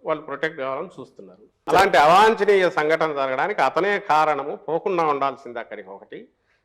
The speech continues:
అక్కడ ఎక్కడ అవసరం లేదో అక్కడికి ఎందుకు వెళ్ళాడు? రెండవది అతను రిప్రజెంట్ చేస్తున్నాడు, ఏ సంస్థను రిప్రజెంట్ చేస్తున్నాడో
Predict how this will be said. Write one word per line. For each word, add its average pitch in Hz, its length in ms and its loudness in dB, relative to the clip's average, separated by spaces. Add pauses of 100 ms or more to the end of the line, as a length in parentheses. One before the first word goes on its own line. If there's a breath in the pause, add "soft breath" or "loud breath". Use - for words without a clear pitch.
(160)
అక్కడ 151 520 0
ఎక్కడ 147 200 -2
అవసరం 165 280 -2
లేదో 180 180 -4
అక్కడికి 143 320 -6
ఎందుకు 131 200 -10
వెళ్ళాడు? 107 480 -14
రెండవది 208 320 -2
అతను 151 280 -6
రిప్రజెంట్ 190 460 -4
చేస్తున్నాడు, 151 380 -8
ఏ 131 140 -8
సంస్థను 156 400 -10
రిప్రజెంట్ 135 420 -12
చేస్తున్నాడో 117 560 -18